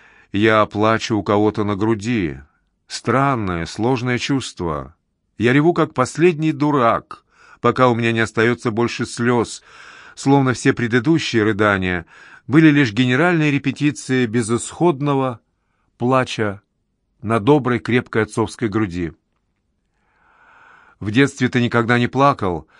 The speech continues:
когда я успокаиваюсь», — говорит отец. Он отходит на шаг и кладёт мне руки на плечи.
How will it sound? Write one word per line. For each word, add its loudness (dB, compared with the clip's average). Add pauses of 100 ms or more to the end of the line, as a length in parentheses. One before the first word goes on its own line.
(220)
когда 2
я 0
успокаиваюсь», — -2
говорит -2
отец. -6 (840)
Он 4
отходит 2
на 2
шаг -2
и -4
кладёт 0
мне 0
руки 0
на -2
плечи. -6